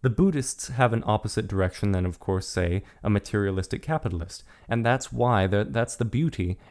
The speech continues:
in this whole system, is because, of course, you can truly do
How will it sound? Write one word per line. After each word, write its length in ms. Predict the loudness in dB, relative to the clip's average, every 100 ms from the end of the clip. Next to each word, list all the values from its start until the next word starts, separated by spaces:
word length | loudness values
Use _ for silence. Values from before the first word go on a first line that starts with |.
| -4
in 200 | 0 0
this 180 | -2 -4
whole 540 | -4 -2 -2 -6 -8 _ -12
system, 400 | -8 -8 -8 -12 _ _ -6
is 120 | -4
because, 280 | -2 -2 -2
of 100 | -4
course, 280 | -4 -4 -2
you 80 | -2
can 160 | -2
truly 420 | -2 0 0 0
do 320 | 0 0 0